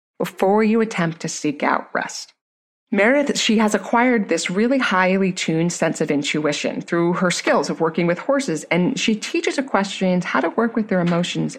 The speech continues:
and use those instincts to tap into their own true nature. Essentially, what she's doing is she helps people find their personal definition of success. You see, what constitutes rest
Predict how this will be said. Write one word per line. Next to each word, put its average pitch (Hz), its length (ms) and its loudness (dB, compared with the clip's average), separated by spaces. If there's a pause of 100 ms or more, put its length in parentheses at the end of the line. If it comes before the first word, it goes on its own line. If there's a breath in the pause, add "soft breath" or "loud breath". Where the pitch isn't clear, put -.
and 170 260 0
use 302 360 0
those 170 320 0
instincts 202 760 0
to - 140 -12
tap 214 440 -4
into 165 280 -2
their 156 180 0
own 160 220 2
true 156 280 -4
nature. - 440 -8 (500)
Essentially, - 600 -2 (340)
what 214 140 2
she's 233 200 0
doing 262 360 2
is 185 60 0
she 196 120 0
helps 208 380 -2
people 214 320 0
find 170 380 0
their 165 200 0
personal 208 600 -2
definition 160 580 -2
of 135 160 -4
success. - 640 -14 (540)
You 214 80 2
see, 220 500 0 (360)
what 208 180 2
constitutes 277 880 0
rest 151 640 0